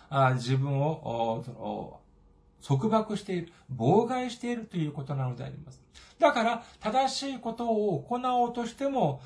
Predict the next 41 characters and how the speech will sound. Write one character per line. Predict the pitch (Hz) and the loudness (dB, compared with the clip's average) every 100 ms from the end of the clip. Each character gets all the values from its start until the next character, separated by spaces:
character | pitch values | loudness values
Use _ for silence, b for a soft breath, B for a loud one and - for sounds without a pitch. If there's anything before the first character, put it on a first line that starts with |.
| B | B
い | 262 285 | -6 -6
つ | - 269 | -6 -4
も | 240 240 | 0 0
こ | - 185 | -2 -4
の | |
罪 | - - 233 175 | -4 -10 -2 0
を | 170 175 | 0 -2
犯 | - 117 113 - 117 | -6 -4 -4 0 0
す | - | 0
こ | 147 | -4
と | |
に | 151 | -2
な | 131 | 0
っ | 131 | -2
て | 135 | -4
し | - | -8
ま | 127 - B - | -8 -10 B -8
う | |
と | 156 | -2
い | 202 | 0
う | |
ふ | 220 | 0
う | |
に、 | 262 247 - - | -2 -4 -8 -14
パ | - 185 | 0 2
ウ | 135 | 2
ロ | 110 | -2
は | 110 131 104 - | -4 -6 -8 -12
告 | - 110 - | -8 -8 -4
白 | 113 113 - 127 | -4 -4 -4 -4
を | 147 | -4
し | |
て | - 135 | -2 0
い | |
る | 131 | 0
の | 139 | 0
で | 143 | -2
あ | 135 | -2
り | |
ま | 127 - | -4 -8
す。 | - | -18